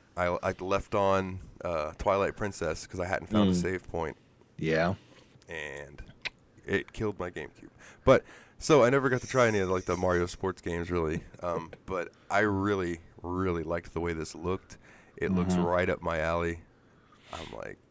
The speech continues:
Speaker 1: I wanna golf as Luigi all day.
Speaker 2: Luigi is fun. I always forget Yoshi because that's my boy. Um, but yeah, you talking GameCube, that Toadstool Tour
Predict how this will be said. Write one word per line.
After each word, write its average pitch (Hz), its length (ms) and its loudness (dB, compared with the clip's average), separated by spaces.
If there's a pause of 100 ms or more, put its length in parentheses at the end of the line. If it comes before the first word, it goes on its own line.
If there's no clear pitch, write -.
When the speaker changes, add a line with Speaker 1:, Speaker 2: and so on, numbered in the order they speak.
(560)
Speaker 1:
I 92 140 0
wanna 95 220 0
golf 90 320 -2
as 85 120 -6
Luigi 82 580 -6 (120)
all 76 220 -2
day. 69 280 -10 (1080)
Speaker 2:
Luigi 120 440 12
is 107 180 8
fun. 104 440 8
I - 60 6
always 104 220 10
forget - 400 4
Yoshi 92 520 6
because 90 320 0
that's 85 200 2
my 92 100 2
boy. 85 440 4 (320)
Um, 78 300 -2 (140)
but 92 200 2
yeah, 92 220 4
you 87 140 4
talking 95 280 6
GameCube, 85 600 2
that 87 180 6
Toadstool 98 460 4
Tour 87 460 2